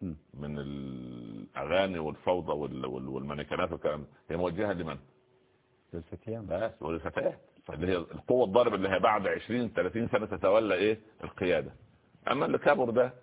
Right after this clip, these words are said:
Speaker 2: على الأقل هيستحي على دمه شوية.
Speaker 1: مم. صح.
Speaker 2: بس في ناس يا ابني لا تستحي.
Speaker 1: يا لطيف.
Speaker 2: آه والله، مهما تكبر في السن.
Speaker 1: لا حول ولا قوة.
Speaker 2: ع-، ع-، عارف يعني، ليس أضنى لفؤادي من عجوز تتصابى،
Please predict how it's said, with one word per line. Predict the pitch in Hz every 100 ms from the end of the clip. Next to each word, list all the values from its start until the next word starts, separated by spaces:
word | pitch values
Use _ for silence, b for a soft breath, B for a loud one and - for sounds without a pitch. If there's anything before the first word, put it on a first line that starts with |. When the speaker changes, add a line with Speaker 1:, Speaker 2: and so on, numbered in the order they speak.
| b b
Speaker 2:
على | 117 113
الأقل | 113 135 123
هيستحي | 101 - 110
على | 98 90
دمه | 95 85
شوية. | - 76 - _ _ _ _ _ _ -
Speaker 1:
مم. | 85 73 76 _ -
صح. | 98 87
Speaker 2:
بس |
في | 113
ناس | 117 123 -
يا |
ابني | 104 107
لا | 113
تستحي. | 95 - - - _ _ _ _ 82
Speaker 1:
يا |
لطيف. | 80 78 82 80 -
Speaker 2:
آه | 87
والله، | 85 92
مهما | 104 92
تكبر | 90 80 67
في | -
السن. | - - - _ _ -
Speaker 1:
لا | 76
حول | 71 73 71
ولا | 71 69
قوة. | 69
Speaker 2:
ع-، | 71
ع-، | 78 57 82 80
عارف | 78 104 -
يعني، | 85 87 87
ليس | 101 87
أضنى | 98 113 101 95 90
لفؤادي | - - 113 113 104 98 b b
من | 82
عجوز | 76 87 104 120 101 90
تتصابى، | 82 78 73 101 92 64